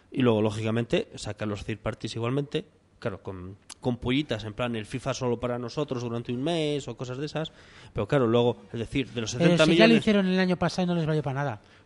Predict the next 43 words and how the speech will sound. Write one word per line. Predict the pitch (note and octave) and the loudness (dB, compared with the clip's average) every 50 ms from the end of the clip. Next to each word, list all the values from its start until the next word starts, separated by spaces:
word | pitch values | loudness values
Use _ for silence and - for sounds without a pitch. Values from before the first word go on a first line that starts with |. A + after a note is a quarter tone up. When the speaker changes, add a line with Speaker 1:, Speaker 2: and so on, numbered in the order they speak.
| - | -4
Speaker 1:
No, | - D#3+ F3+ F3 E3 E3 D#3+ - | 2 4 4 6 4 2 0 0
pero | C3+ A#2+ A#2+ | 2 2 4
bueno, | C#3 D3+ D3+ C3+ | 4 4 2 2
si | - - B2 | 0 0 0
ahora | B2 C3+ C3+ C3+ C3+ C3 | 2 4 4 4 4 0
Sony, | C3 - D#3+ D3 C#3+ C#3+ C3+ A#2 | 0 0 0 2 2 0 -2 -4
si | B2 - - C3 C3 | -6 -6 -2 0 0
ahora | C3+ C#3 C3+ C3 | 2 2 2 0
fifa | - - C#3 - D3 | -2 -4 -4 -4 -4
es | C3 - | -4 0
tuyo, | - D#3+ D3+ D3+ D#3 E3 - _ - - _ _ - | 2 2 4 4 2 0 -2 _ -20 -20 _ _ -6
no | C3 C3+ | -4 -2
es | C3+ | 0
lo | C#3 | 2
mismo | D3 D3 D3+ C#3+ A#2+ | 2 4 2 2 2
pagar | - C3 C3+ C#3+ C3+ | 2 0 0 0 0
dinero | C#3 C#3+ D3 D3 C#3 A#2+ | -2 -2 -2 -2 -2 -2
a | A#2+ | -2
Electronic | A#2+ A#2 A#2+ - - C3 C3 - | -2 -2 -4 -6 -6 -8 -6 -4
Arts | D3+ C#3+ - | -4 -6 -6
para | - - A2+ | -6 -8 -8
que | - B2 | -8 -8
te | - - A2+ A2+ | -8 -6 -6 -6
adelanten | A2+ A#2 A#2+ B2+ C3+ C3 C#3 C3+ | -4 -6 -4 -4 -6 -4 -4 -4
el | C#3 | -4
mes, | D#3 E3+ D#3+ - - - - - - - - | -4 -4 -6 -8 -14 -20 -20 -20 -20 -20 -12
a | - - B2 | -6 -6 -6
como | - - A2+ G#2+ G#2 | -4 -4 -4 -4 -4
decir, | A2 - C#3 B2 - - - - | -4 -2 -4 -4 -4 -6 -14 -8
Minecraft | - C#3+ G3+ A3 - A#3+ A#3 - | 0 2 2 2 2 0 -2 0
también | - F3+ E3+ F#3 F3 D#3+ | 0 0 2 2 2 0
es | C#3 | 0
de | C3 C3 | 0 0
Play | - A#2+ A#2 A#2 | -2 -2 -2 2
cuatro, | - E3+ E3 - - | 2 2 2 2 -6
como | - A2 G#2 | -6 -4 -2
han | A2+ D3 | 0 -2
hecho. | F3 - - F#2+ G#2 - - - | -2 -2 -4 -8 -8 -10 -14 -8
Minecraft | - C#3+ D#3+ - G#3 F#3+ - | -4 -4 -2 -2 -4 -4 -2
también | E3 D3+ C#3 C3 B2 | -4 -2 -2 -2 -2
es | A#2 - | -4 -4
para | - A#2 G#2 G2+ G2 | -4 -4 -4 -4 -2
Play, | - D#3+ E3+ B2 | 0 0 0 0